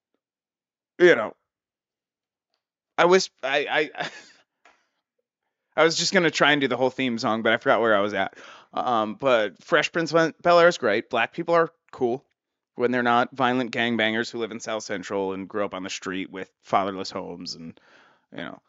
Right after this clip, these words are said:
Uh, okay, hang on. The Ebony Alert is not, <laughs> not, not the only specialized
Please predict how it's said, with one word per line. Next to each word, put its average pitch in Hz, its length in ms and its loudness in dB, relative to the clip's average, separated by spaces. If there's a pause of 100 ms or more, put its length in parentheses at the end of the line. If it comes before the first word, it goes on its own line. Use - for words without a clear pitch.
(540)
Uh, 101 600 -4 (800)
okay, 202 160 4
hang 202 240 6
on. 165 100 6
The 165 120 8
Ebony 240 220 8
Alert 208 240 8
is 196 120 0
not, 180 640 6 (260)
<laughs> - 640 -6
not, 151 360 -2 (140)
not 180 300 -2
the 240 80 -8
only 202 220 -8
specialized 127 1120 -2